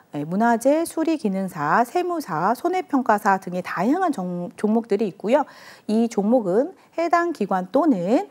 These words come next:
산업인력공단에서 실시하고 있습니다. 네, 자격증을 또 발급해 주시고 자격증 조회까지 한 번에 처리할 수 있는 것이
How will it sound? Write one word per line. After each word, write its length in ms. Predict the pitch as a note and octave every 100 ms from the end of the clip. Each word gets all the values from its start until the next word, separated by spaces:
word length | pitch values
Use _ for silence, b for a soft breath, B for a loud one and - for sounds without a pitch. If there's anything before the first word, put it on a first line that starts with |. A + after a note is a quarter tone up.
| B
산업인력공단에서 1500 | - D#4 F4 C4+ A3 G#3+ - F3+ G3+ G#3 E3+ D3+ A3+ F4+ A#4+
실시하고 560 | - C#4+ C4+ A#3+ G3+ F#3+
있습니다. 800 | E3 - G3+ F#3+ C#3+ C#3+ C3+ D3 b b b b b
네, 120 | - C#3+
자격증을 720 | G#3 A3+ B3+ A#3 G#3 C4+ F4+
또 100 | G3
발급해 520 | - E3+ G3+ - A3+
주시고 600 | G#3 F3 - F#3 F#3 A3+
자격증 500 | B3+ F3 F#3 - F#3
조회까지 800 | - G3 B3+ B3+ F3+ E3 B3 D4
한 200 | D#4 D#4+
번에 220 | D#4 C#4 B3+
처리할 360 | - C4+ B3
수 140 | A3+ F#3
있는 200 | E3 E3
것이 420 | C#3+ D3 F4+